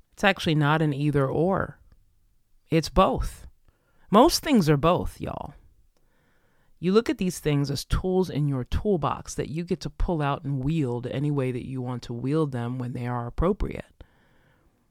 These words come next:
But you have to find the one that works the best for you. If you're listening to me and you're, you're a leader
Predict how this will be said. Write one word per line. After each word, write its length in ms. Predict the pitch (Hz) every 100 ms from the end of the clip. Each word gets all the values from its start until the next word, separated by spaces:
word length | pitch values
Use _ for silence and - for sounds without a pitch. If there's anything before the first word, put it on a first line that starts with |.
| _ _ _ _ _ _ -
But 140 | 151
you 160 | 147 214
have 120 | 240
to 80 | -
find 300 | - 135 151
the 60 | 156
one 180 | 131 135
that 140 | 139
works 260 | 139 120 -
the 120 | 135
best 320 | 120 117 -
for 120 | -
you. 400 | 127 127 120 - - _ _ _ _ _ _ _ _ _ _ _ _
If 80 | -
you're 100 | 139
listening 440 | 156 - 185 156
to 120 | 147 151
me 180 | 143
and 100 | 139
you're, 240 | 135 127 - -
you're 280 | 127 131
a 100 | -
leader 600 | 131 143 165 139 131 135